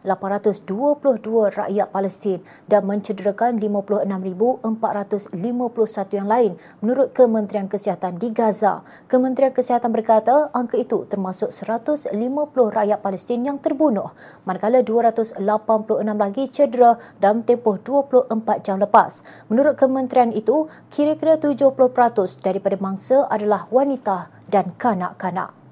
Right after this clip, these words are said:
Orang awam telah menanggung beban terbesar serangan dengan rumah,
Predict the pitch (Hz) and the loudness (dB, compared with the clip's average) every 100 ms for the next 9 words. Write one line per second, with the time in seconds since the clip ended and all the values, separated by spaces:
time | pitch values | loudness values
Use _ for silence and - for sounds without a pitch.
0 | - - - - _ _ _ _ _ _ | -20 -20 -20 -20 _ _ _ _ _ _
1 | _ _ _ _ _ _ - 185 208 247 | _ _ _ _ _ _ -8 2 4 4
2 | 233 262 269 240 233 226 220 220 214 214 | 4 4 4 4 6 6 6 6 4 2
3 | 202 202 190 196 196 208 185 - 220 202 | 6 8 8 6 4 2 2 2 2 0
4 | - 196 196 190 175 180 170 180 196 240 | 0 0 0 0 0 0 0 2 2 2